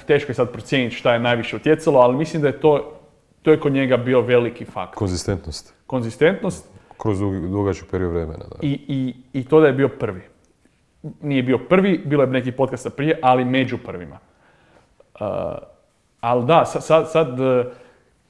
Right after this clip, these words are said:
Speaker 1: kad, gledajući to kod nas, shvaćam zakaj investitori lupaju u, u, u programere i u, i u software, jer je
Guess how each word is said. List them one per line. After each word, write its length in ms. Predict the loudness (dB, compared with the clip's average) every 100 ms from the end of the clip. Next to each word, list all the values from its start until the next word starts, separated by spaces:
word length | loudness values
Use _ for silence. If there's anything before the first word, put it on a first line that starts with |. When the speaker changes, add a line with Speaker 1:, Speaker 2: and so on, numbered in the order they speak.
| _
Speaker 1:
kad, 240 | -8 -6 0
gledajući 380 | 2 2 0 -2
to 160 | -2
kod 180 | 0 0
nas, 500 | 0 0 0 -4 -18 _ -8
shvaćam 580 | 0 0 0 -4 -6 -4
zakaj 560 | -2 -2 -4 -4 -6 -12 -20 _ _ -10
investitori 800 | -8 -8 -8 -8 -6 -6 -6 -6
lupaju 480 | -4 -6 -4 -4 -4
u, 100 | -8
u, 360 | -10 -14 -16 -18
u 440 | -18 -16 -14 -16 -10
programere 840 | -6 -6 -4 0 0 0 -2 -4
i 80 | -6
u, 260 | -8 -10
i 200 | -12 -10
u 120 | -10 -12
software, 560 | -6 -4 -4 -4 -2
jer 180 | -2 -2
je 380 | 0 -2 -2